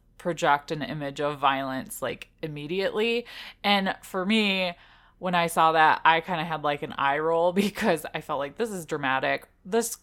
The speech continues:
the things they're cutting to right now aren't actually, like, what this guy is doing. Like, this is stupid. That was my initial <laughs> reaction because it's, like, this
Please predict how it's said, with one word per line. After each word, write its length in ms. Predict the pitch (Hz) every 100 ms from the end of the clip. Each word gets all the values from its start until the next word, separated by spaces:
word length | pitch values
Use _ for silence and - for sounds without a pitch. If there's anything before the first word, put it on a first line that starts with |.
| _ -
the 120 | 240
things 260 | 302 294
they're 120 | 247 233
cutting 420 | - 175 170 180
to 200 | 214 180
right 280 | 175 165 127
now 440 | 165 160 156 160 - - _ 214
aren't 200 | 233 196
actually, 400 | 185 185 185 175
like, 260 | 160 156
what 220 | 160 147
this 180 | 160 156
guy 220 | - 147
is 180 | 147 139 -
doing. 520 | 247 208 196 196 190 180
Like, 220 | 156 -
this 220 | 147 -
is 120 | 135
stupid. 1000 | - - - 156 147 151 143 143 139 - - _ -
That 200 | 123 131
was 160 | 151
my 180 | 151 139
initial 380 | 156 175 - 208
<laughs> 20 |
reaction 800 | 233 269 220 214 - 247 240 233
because 380 | 175 175 165 156
it's, 260 | 156 -
like, 220 | 165 151
this 220 | 151 147